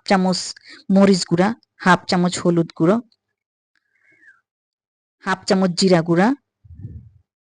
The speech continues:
হাফ চামচ রসুন বাটা, হাফ চামচ আদা বাটা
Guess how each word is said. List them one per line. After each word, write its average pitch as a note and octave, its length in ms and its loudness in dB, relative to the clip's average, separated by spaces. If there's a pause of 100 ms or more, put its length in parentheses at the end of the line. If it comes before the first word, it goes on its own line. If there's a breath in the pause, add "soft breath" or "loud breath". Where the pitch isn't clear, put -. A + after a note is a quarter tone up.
(760)
হাফ F#3+ 300 -8
চামচ F#3 280 -2 (200)
রসুন F#3+ 360 2
বাটা, F#3 300 0 (920)
হাফ F#3+ 220 -4
চামচ F3+ 380 -4 (120)
আদা F3 260 2
বাটা G3+ 320 2